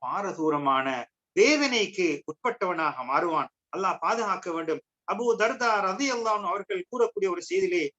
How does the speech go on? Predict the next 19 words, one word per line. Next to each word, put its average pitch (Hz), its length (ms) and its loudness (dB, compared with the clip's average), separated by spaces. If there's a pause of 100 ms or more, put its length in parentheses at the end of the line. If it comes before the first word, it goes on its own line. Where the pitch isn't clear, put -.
(200)
நபி 202 280 -2
அவர்கள் 196 300 0
உபதேசம் 226 480 -2
செய்கிறார்கள், 160 680 -2 (400)
"அல்லாஹ்வை 202 520 4
நீங்கள் 170 460 -2 (260)
ஒருபோதும் 208 560 2
இணை 262 260 -2
வைத்து 226 320 -2
விட 180 160 -2
வேண்டாம். 165 480 -2 (260)
அதே 208 280 0
போன்று 175 480 -4 (340)
நீங்கள் 220 480 -2
உறவினர்களை 233 760 0
துண்டித்து 320 420 -4
நடக்க 202 340 -4
வேண்டாம்." 170 480 -2 (340)
இவ்வாறான 202 440 0